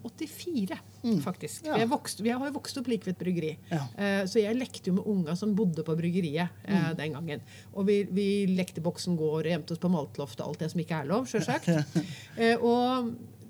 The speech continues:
Speaker 1: hvordan jeg kom inn i bransjen er egentlig litt morsom historie. Fordi jeg gikk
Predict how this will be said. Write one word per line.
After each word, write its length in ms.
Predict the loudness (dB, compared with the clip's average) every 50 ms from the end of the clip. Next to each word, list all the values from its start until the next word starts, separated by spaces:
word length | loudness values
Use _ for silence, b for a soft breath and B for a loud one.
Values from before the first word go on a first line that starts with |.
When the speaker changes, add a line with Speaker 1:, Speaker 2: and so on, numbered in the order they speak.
| 0 0
Speaker 1:
hvordan 400 | 4 4 6 4 4 4 2 0
jeg 80 | 0 0
kom 120 | 0 0
inn 60 | 2 0
i 100 | 0 -2
bransjen 280 | -2 -4 -4 -6 -8
er 60 | -6 -2
egentlig 240 | -2 -2 0 0 -2
litt 100 | 0 0
morsom 300 | -2 -2 0 0 0 2
historie. 500 | 2 0 0 -2 -2 0 0 0 -2 -2 -4 -8 -18 -20 -14 -14 -14 -14 -14 -8
Fordi 260 | -6 -2 0 0 0 0 0
jeg 160 | 0 2 2 0
gikk 140 | 0 0